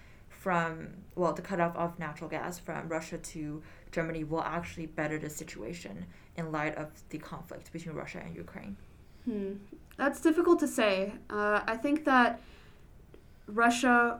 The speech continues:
Speaker 2: would very much miss, uh,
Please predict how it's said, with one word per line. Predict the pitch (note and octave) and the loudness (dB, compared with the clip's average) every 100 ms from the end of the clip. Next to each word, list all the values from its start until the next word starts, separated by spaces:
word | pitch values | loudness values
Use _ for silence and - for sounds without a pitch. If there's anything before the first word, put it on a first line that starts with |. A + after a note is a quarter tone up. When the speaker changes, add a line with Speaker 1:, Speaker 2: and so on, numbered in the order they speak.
| - | -2
Speaker 2:
would | G#3+ G#3+ G#3 - - - | 4 6 6 2 -6 -12
very | G3+ G#3+ G#3+ | -2 2 4
much | G#3 G3+ G3+ | 2 0 -2
miss, | F#3 G3+ - - - - | -2 -2 -4 -10 -12 -4
uh, | G#3 G3 F#3+ F#3 F#3 | 0 4 4 4 2